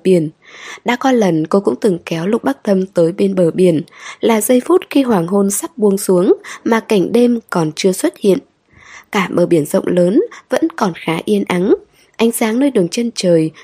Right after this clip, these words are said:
nhuộm lên bãi cát rất nhiều màu sắc. Cô liền cởi giày, đi chân trần, dẫm lên cát,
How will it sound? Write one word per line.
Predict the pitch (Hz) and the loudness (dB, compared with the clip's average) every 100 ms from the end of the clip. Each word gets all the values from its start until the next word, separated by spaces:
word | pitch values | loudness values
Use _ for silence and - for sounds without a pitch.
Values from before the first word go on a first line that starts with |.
| - | -2
nhuộm | 226 - | 0 0
lên | 196 202 | -4 -4
bãi | 202 240 | -6 -8
cát | - 277 302 - | -4 -4 -4 -2
rất | 330 - | -2 0
nhiều | 185 | -2
màu | 160 156 | -2 -4
sắc. | 151 277 311 - _ _ _ _ - - | -2 -2 -4 -8 _ _ _ _ -20 -10
Cô | - 202 | 2 2
liền | 180 151 | 4 0
cởi | - 180 | 0 0
giày, | 143 156 151 151 147 _ | 0 0 2 2 -2 _
đi | - 196 | 0 0
chân | - 196 185 | 0 -2 -2
trần, | 185 160 151 147 - | -4 -2 -4 -6 -6
dẫm | - 262 | -4 -2
lên | 240 202 | -2 -2
cát, | 202 254 330 | -2 -4 -4